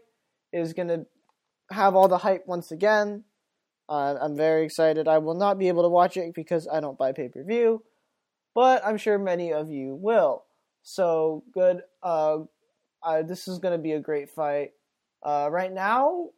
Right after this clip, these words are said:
Gennady Golovkin is the early betting favorite,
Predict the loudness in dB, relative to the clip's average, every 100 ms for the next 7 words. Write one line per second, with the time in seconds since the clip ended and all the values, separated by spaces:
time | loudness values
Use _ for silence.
0 | -8 -4 -2 -2 -2 -2 0 0 -2 _
1 | -8 -8 -10 -14 -8 -6 -8 -12 -10 -10
2 | -12 -4 0 0 -2 -4 -2 -2 -6 -10
3 | -2 -2 0 -2 -4